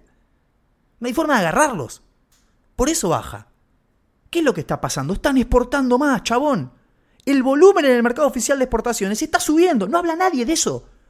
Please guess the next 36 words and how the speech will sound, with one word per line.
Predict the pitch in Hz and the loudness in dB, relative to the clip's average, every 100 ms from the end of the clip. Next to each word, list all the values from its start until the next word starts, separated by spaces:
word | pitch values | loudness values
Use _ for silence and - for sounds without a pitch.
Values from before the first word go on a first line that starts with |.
| _ _ | _ _
El | 254 311 | -2 -2
veinte | 392 311 | -2 0
por | 220 254 | 0 -2
ciento | 330 294 | -4 -2
de | |
ese | 302 269 | -2 -2
volumen | 254 170 170 208 | 0 0 0 0
va | 339 | 0
al | |
contado | 302 277 330 | 0 -4 -4
con | 254 | -4
liquidación. | 220 208 202 320 339 175 - - | -6 -6 -8 -6 -6 -6 -12 -4
Por | 359 | -2
eso | 349 | -2
está | 262 226 | 2 2
bajando | 196 190 | 2 -2
el | 170 | -2
contado. | 175 175 151 - | -4 -2 -4 0
¿Qué | 381 | 0
es | |
la | 302 226 | 2 2
mac? | 254 247 - _ | 0 -2 -18 _
¿Qué | 381 370 | -6 -2
quieren, | 339 311 240 180 | -2 0 -2 -2
qué | - | -6
quieren | 349 320 254 | -2 -2 0
que | - | -2
les | 170 - | -4 -4
in-, | 143 - - - | -8 -10 -14 -6
a | |
ustedes | 285 403 349 | 0 0 2
les | 196 | 0
gusta | 214 294 233 | -2 -2 -2
que | |
les | 143 117 | -4 -4
mientan? | 277 415 247 117 107 | -4 -4 -8 -10 -14